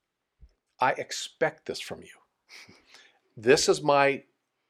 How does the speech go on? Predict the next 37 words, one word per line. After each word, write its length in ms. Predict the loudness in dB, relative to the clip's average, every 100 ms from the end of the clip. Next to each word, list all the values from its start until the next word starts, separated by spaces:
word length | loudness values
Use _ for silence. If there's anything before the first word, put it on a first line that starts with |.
| _ -20 _ _
this 240 | -2 -2 0
is 100 | 0
my 140 | 0
desire, 600 | 2 -2 4 6 6 4
which 240 | -2 -8 -4
now 160 | -4
I'm 160 | -2 -4
demanding, 640 | -4 0 0 0 -4 -12 _ _
and 120 | -6
it's 120 | -4 -2
actually, 300 | -4 -6 -8
I 120 | -10
need 480 | -6 0 0 0 -4
this, 200 | -6 -4
I 100 | -4 2
have 200 | 2 2
to 100 | 0
have 340 | 4 4 4
this, 320 | 0 -4 -6 -14 -20 -20 -8
therefore 640 | -2 -2 -2 -2 2 2 0 _ _ _ _ -10
I 60 | -8
expect 720 | -6 -8 -2 0 0 _ -14
that 180 | -12 -6
you 140 | -6
are 60 | -4
gonna 220 | -4 -6 _ _ _ _ _ _ _
conform 760 | -6 -6 2 4 6 6 6 2
or 220 | -4 -6 _ _ _
you're 160 | -2 2
gonna 160 | 0
perform 720 | -2 -6 2 8 10 10 6 -2
a 80 |
certain 340 | -6 -2 -2 0
way 260 | 0 0
so 200 | -2 -4
that 200 | -6 -2
that 280 | 2 2 2